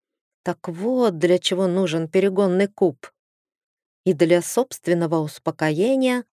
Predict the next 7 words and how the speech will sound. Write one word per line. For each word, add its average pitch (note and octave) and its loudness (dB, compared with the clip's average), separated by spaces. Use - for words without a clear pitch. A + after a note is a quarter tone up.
блокнот G#3 -2
по E3+ -2
анатомии F#3 2
одарённых. E3+ 0
Пусть F#3+ -2
будет A3 0
рядом. D#3+ 0